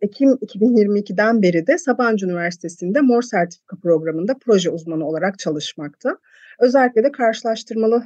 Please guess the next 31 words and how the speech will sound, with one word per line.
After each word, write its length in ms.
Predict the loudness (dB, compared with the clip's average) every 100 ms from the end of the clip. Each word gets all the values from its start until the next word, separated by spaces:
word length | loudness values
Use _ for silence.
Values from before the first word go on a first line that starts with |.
| -2
modernizm 680 | 0 2 0 -2 -4 -6 -6
ile 260 | -4 2 2
Türk 220 | 0 -2
ve 100 | 0
İran 300 | 2 2 2
edebiyatları 580 | -2 -6 -4 -6 -6 -8
ile 180 | -6 -6
ilgilenmekte. 840 | -8 -6 -6 -4 -8 -10 -10 -6 -6 _ _ _ _
Ee, 200 | 2 4
biz 220 | 4 4 2
de 140 | 0
bugün 300 | 2 0 0
burada 400 | -2 0 2 2
modern 460 | 0 0 0 0 0
İran 260 | -2 -2
edebiyatının 680 | -4 -4 -4 -4 -4 -6 -6
hafızasını 600 | -4 -6 -10 -6 2 2
ve 300 | 4 2 0 0
anlatı 340 | 2 2 0
savaşlarını 680 | -2 -4 -4 -6 -6 -6 -8
konuşacağız. 600 | -8 -8 -10 -6 -4 -4 _ _ _ _ _ -8
Ee, 180 | -4 -4 -6 -18
hiç, 180 | -18
e, 280 | 0 4 4
sözü 340 | 2 0 2 2
de 100 | 2
uzatmadan 600 | 0 -4 -2 -2 0 -2
aslında 360 | -6 -6 -6
sorularımla 640 | -2 -4 -2 -2 -2 -2
başladım 360 | -2 -6 -6 -8
çünkü 160 | -8 -14